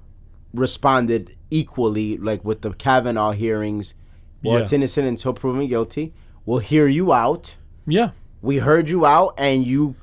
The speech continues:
Speaker 1: presented nothing substantial.
Speaker 2: Exactly.
Speaker 1: Let's keep it moving."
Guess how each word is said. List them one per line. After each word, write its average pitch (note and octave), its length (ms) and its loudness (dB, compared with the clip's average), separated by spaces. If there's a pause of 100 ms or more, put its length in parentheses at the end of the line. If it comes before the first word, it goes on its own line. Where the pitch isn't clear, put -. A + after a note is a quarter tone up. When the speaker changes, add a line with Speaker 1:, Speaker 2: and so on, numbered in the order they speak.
(600)
Speaker 1:
presented D3 680 2
nothing D3+ 460 2
substantial. D#3 1040 2 (460)
Speaker 2:
Exactly. G#2 560 -14 (1400)
Speaker 1:
Let's F#2+ 160 -12
keep A2+ 220 -10
it A#2+ 60 -8
moving." C3 420 -6